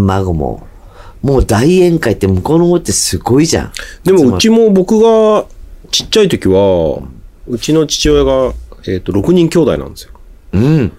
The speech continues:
Speaker 2: で、六人の、えーと、夫婦と、まあ、孫、
Speaker 1: うん。
Speaker 2: 集まったから三十人ぐらい来てましたよ。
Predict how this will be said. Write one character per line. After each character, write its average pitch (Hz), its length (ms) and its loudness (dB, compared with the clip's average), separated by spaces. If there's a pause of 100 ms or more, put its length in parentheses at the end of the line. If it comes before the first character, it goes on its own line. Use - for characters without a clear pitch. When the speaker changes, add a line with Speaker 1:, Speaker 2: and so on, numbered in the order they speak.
(200)
Speaker 2:
で、 117 120 2
六 117 260 2
人 98 680 0 (240)
の、 147 440 2 (320)
え 101 320 0
ー - 0 -
と、 87 680 -2 (600)
夫 131 240 2
婦 - 180 -8
と、 92 220 -2 (180)
ま 110 160 -2
あ、 87 60 -2
孫、 92 500 0
Speaker 1:
う - 20 -18
ん。 85 280 -10 (120)
Speaker 2:
集 113 100 -2
ま 120 80 2
っ - 20 -10
た - 60 -12
か - 20 -4
ら 87 60 -4
三 165 280 0
十 175 160 2
人 170 140 2
ぐ 165 100 2
ら 127 80 0
い 80 60 -4
来 - 80 -14
て 82 80 -4
ま 73 100 -8
し - 80 -14
た - 80 -16
よ。 - 60 -20